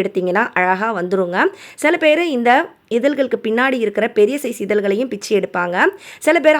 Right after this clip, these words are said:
அப்படியே கூட கட் பண்ணி போட்டுருவாங்க. இது போல நம்ம கிளீன் பண்ணி வச்ச வாழைப்பூக்களை இந்த மாதிரி மோர் கலந்த தண்ணியில நல்லா பொடி பொடியா கட் பண்ணி எடுத்துக்கோங்க. இந்த மாதிரி வாழைப்பூவை மொத்தமா நீங்க கிளீன் பண்ணும்போது ஈஸியாவும் குயிக்காவும் கிளீன் பண்ணிடலாம். அடுத்த டிப்புக்கு நம்ம வீட்ல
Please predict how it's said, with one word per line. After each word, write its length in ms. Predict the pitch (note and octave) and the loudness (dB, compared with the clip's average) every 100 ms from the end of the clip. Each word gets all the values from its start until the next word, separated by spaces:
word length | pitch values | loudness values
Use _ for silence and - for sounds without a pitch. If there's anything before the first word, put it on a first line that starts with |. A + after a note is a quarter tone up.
| G#3+ | 0
அப்படியே 260 | - A#3+ B3 | 0 2 2
கூட 100 | A3+ A3 | -2 -4
கட் 140 | F#3+ - | -6 -2
பண்ணி 160 | F#3+ G#3 | -2 -2
போட்டுருவாங்க. 500 | F#3+ E3+ F3+ E3+ F3 - - | -4 -4 -2 -2 -2 -4 -2
இது 80 | E4 - | 0 2
போல 240 | E4+ C4 C4+ | 2 2 0
நம்ம 120 | C4 - | 0 0
கிளீன் 200 | B3+ C4 | -2 0
பண்ணி 140 | A#3+ G3 | 0 0
வச்ச 220 | F#3 A3 G#3 | -2 -4 -2
வாழைப்பூக்களை 540 | F3+ G#3+ G3+ F#3+ F#3+ A#3+ | -4 -4 -6 -2 0 0
இந்த 180 | A3 A#3+ G#3+ | 0 -2 -4
மாதிரி 240 | F#3 F#3+ B3+ | -4 -4 -2
மோர் 200 | G#3+ - | -2 -2
கலந்த 240 | A3 F#3+ A3 F3+ | -4 -2 -4 -4
தண்ணியில 360 | F3 F#3+ F#3+ C4+ | -4 0 0 0
நல்லா 140 | G3 F#3+ | -2 -2
பொடி 140 | G#3+ A3 | -4 -2
பொடியா 240 | G#3+ G#3+ A3+ | -2 -2 -4
கட் 160 | F3+ - | -8 -4
பண்ணி 200 | F3+ F#3+ F4 B4 | -2 -2 -2 -4
எடுத்துக்கோங்க. 500 | F3+ - F3+ F3 E3+ A3 F4+ F#4 - E4+ | -8 -8 -6 -6 -4 -4 -4 -8 -2 2
இந்த 120 | G4 | 4
மாதிரி 200 | F4 D#4 C#4 | 2 0 0
வாழைப்பூவை 460 | A#3 C4+ C#4 A#3 B3 G#3 | 2 2 0 0 0 0
மொத்தமா 300 | G3+ C#4 D4 | -2 -2 0
நீங்க 120 | A#3+ G#3 | -2 0
கிளீன் 200 | A3 A3+ | -2 0
பண்ணும்போது 300 | A3 G3 G#3 A3 G#3+ | -2 -2 -4 -4 -8
ஈஸியாவும் 360 | C4 A#3 G3+ C4+ | -6 -4 -4 -4
குயிக்காவும் 400 | G#3+ - F3+ C4+ | -6 -4 -4 -2
கிளீன் 200 | A3+ F#3 F#3 | -2 -2 -4
பண்ணிடலாம். 560 | F3 F3 E3 D#3+ A#3 F#4 - - - | -4 -4 -2 -2 -2 -4 -6 -20 -2
அடுத்த 240 | D4+ G4 E4 | 0 2 2
டிப்புக்கு 300 | - B3 C4 | 2 0 2
நம்ம 140 | A3+ G3 | 0 0
வீட்ல 240 | A#3+ C4+ | -4 0